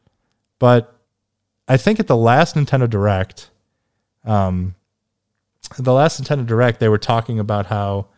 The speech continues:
they, they can't, they don't have anything yet to show about Breath of the Wild, but you will have an update before the end of the year.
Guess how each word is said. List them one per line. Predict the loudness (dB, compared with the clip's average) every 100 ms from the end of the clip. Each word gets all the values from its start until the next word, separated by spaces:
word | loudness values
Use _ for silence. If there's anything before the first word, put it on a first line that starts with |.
| _ _ _ _ _ _ _ _ _ _ -8
they, | -2 -2
they | 0 0
can't, | 0 0 0 0
they | 0
don't | 2
have | 2 2
anything | 0 0 2
yet | 2 0
to | 0
show | 2
about | 2 2
Breath | 0 -2
of | 0
the |
Wild, | 2 4 2
but | 0
you | 0 2
will | 4 4
have | 4
an | 2
update | -2 0 0 0
before | -4 -2 0
the | 0
end | -2
of | -4
the | -4
year. | -6 -8 -12